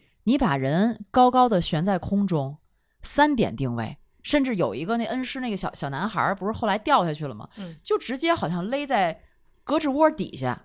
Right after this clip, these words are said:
Speaker 2: 嗯。
Speaker 1: 就是肩膀底下，在胳肢窝这儿勒了一个绳子。他，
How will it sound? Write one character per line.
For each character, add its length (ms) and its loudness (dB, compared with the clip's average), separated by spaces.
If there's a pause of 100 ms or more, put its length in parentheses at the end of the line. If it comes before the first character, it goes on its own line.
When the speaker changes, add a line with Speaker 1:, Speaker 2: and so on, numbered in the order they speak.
(120)
Speaker 2:
嗯。 440 -12
Speaker 1:
就 100 -2
是 100 -2
肩 240 0
膀 220 4
底 140 -8
下， 100 0
在 100 2
胳 160 -2
肢 80 0
窝 200 2
这 80 2
儿 80 4
勒 200 4
了 80 0
一 80 0
个 120 0
绳 280 -2
子。 180 0 (720)
他， 80 6